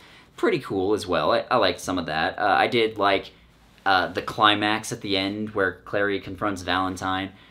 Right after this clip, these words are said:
Uh, but then at the same time, again, there's many more problems, like how they're supposed to be demon hunters, but they do very little demon hunting.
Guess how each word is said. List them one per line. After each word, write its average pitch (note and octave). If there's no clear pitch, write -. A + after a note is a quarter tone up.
Uh, D#3+
but E3
then F3
at C#3
the C3+
same B2+
time, G#2
again, G2
there's F#2
many G#2+
more F#2+
problems, F#2
like F2+
how F2
they're F2+
supposed F#2+
to -
be F#2
demon G2
hunters, G2
but -
they D#2+
do F#2
very F2+
little F2+
demon G2+
hunting. G#2